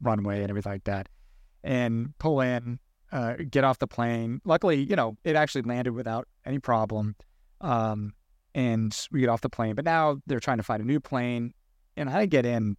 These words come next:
like, three or four in the morning, finally into New York, and then have to rent a car and drive up for the meeting the next day. So it's kind of a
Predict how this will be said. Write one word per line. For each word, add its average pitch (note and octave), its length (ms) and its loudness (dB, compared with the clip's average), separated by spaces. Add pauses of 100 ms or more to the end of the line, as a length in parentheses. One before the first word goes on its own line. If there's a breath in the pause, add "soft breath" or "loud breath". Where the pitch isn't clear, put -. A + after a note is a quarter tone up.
(120)
like, - 140 -16 (300)
three B2 180 4
or G#2+ 40 2
four A2+ 220 0
in G2 40 2
the F#2 60 -2
morning, G2 320 0
finally G2 300 -2
into F#2+ 380 -4
New A2 100 -2
York, G2+ 440 -2 (500)
and A#2+ 100 2
then A2 100 2
have G#2 140 2
to A2 80 -2
rent G#2 180 0
a G2 40 -4
car G#2 260 0
and G2 100 0
drive G2 260 -4
up A2+ 180 -4 (180)
for - 100 -14
the G#2 60 -8
meeting C3 260 -2
the F#2+ 60 -10
next G2 240 -18
day. - 200 -16 (420)
So - 100 0
it's E3+ 100 4
kind C#4+ 200 4
of D3+ 160 4
a - 20 -10